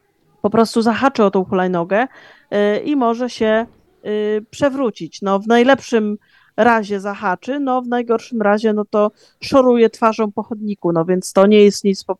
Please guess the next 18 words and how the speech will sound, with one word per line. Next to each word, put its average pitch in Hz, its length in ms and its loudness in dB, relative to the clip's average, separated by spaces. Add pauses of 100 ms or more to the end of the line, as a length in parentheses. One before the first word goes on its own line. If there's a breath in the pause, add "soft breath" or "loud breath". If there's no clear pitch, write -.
(280)
przyjemnego 185 640 4
na 180 100 0
pewno. 190 420 0 (680 loud breath)
Yy, 208 760 0
i 190 340 -12
kiedyś 339 340 2
właśnie 302 300 2 (680)
wywiązała 262 680 6
się 240 180 0
dyskusja 233 520 -4
na 214 100 2
moim 208 220 0
profilu 208 420 -4
właśnie 190 280 -6
a 190 60 -4
propos 202 340 -2
tych 196 120 -6
hulajnóg, 190 640 -2